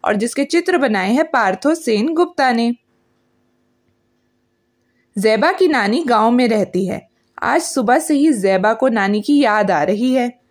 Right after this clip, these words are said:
तभी किसी ने दरवाज़ा खटखटाया। तो बच्चों, ये कौन हो सकता है? चलिए देखते हैं। दरवाजे पर डाकिया था।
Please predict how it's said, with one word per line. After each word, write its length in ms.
तभी 260
किसी 360
ने 160
दरवाज़ा 600
खटखटाया। 680
तो 80
बच्चों, 280
ये 120
कौन 400
हो 120
सकता 380
है? 440
चलिए 260
देखते 380
हैं। 220
दरवाजे 560
पर 200
डाकिया 640
था। 300